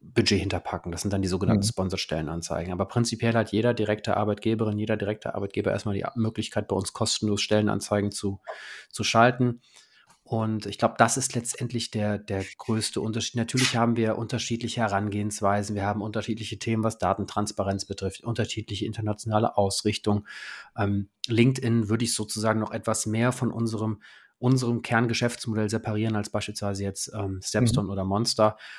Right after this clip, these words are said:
Speaker 1: Und, ähm, und das ist auch komplett wertfrei. Das ist einfach nur eine, nur eine ganz neutrale Betrachtung der Dinge. Aber ja, ich glaube, das ist letztendlich, wir, wir sind ganz, ganz, ganz bewusst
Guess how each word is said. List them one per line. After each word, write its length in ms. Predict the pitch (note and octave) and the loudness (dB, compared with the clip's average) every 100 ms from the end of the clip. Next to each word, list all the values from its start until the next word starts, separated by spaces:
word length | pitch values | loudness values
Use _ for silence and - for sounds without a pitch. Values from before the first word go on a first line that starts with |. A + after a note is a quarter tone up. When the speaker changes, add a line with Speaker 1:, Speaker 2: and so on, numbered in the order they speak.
| - _ | -20 _
Speaker 1:
Und, 460 | - G#2+ G#2 G#2 G2 | -4 0 0 -2 -2
ähm, 160 | G2 G#2 | -2 0
und 140 | A#2 | 0
das 120 | G#2+ | 0
ist 120 | - | 2
auch 160 | A2 - | 0 0
komplett 320 | - G#2+ A2 | 0 0 2
wertfrei. 500 | G#2+ G#2 - - E2+ | 2 2 -2 -4 -4
Das 200 | F#2+ - | -4 -6
ist 120 | - | -4
einfach 300 | G2+ G2 - | -4 -4 -6
nur 160 | G2 G2+ | -4 -2
eine, 280 | G2 G2 F#2+ | -2 -2 -4
nur 140 | G#2 | -4
eine 440 | F#2+ G2 F#2+ E2+ F#2+ | -4 -2 -4 -6 -6
ganz 280 | - G2+ - | -2 -2 -2
neutrale 360 | G2 - G#2 G2+ | -4 0 2 2
Betrachtung 480 | F#2+ - G#2 - | 0 0 0 0
der 120 | F#2+ F2+ | -2 -2
Dinge. 340 | F#2+ G#2+ G#2+ - - - - - - | 0 0 0 -4 -20 -20 -20 -8 0
Aber 160 | G2+ | 2
ja, 260 | F#2 F2 F#2+ | 2 4 2
ich 140 | - | 2
glaube, 240 | - G2+ G#2+ | 2 4 4
das 160 | G2 | 0
ist 240 | G#2 - A2 | -4 -4 -2
letztendlich, 640 | G2+ - G#2+ A2+ G#2 - | -4 -4 -6 -4 -6 -6
wir, 260 | G#2+ B2 A#2 - | -2 0 0 -4
wir 260 | A2+ A#2+ | -2 0
sind 260 | A#2 C#3 C3 | 0 -2 2
ganz, 280 | D3+ F#3+ - | 2 2 2
ganz, 260 | D3+ D3+ | 0 2
ganz 260 | - C3+ C3+ | 0 0 -2
bewusst 520 | A2 G#2 A#2 - - | -4 -2 -4 -6 -12